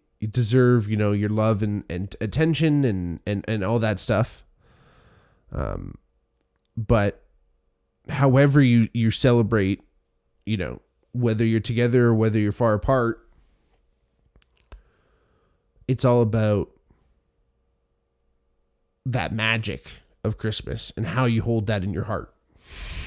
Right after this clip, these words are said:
That was very, that was very Zeusian, but I don't wanna see people lose that magic and that spark.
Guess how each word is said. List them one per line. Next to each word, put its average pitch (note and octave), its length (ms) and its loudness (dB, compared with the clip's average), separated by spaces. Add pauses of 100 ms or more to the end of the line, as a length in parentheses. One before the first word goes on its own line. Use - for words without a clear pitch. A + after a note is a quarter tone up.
(760)
That A2+ 100 -2
was A2 120 0
very, G#2 440 0 (1900)
that A#2+ 140 2
was A#2 140 2
very G#2+ 220 0
Zeusian, G2+ 680 -2 (240)
but A2 520 0 (4000)
I A#2 120 4
don't C3 240 4
wanna B2+ 240 2
see A#2 200 -4
people A2 380 -6
lose G#2+ 440 0
that - 340 -6
magic G#2 560 -4
and G2+ 140 -2
that E2+ 160 -6
spark. F2 500 -4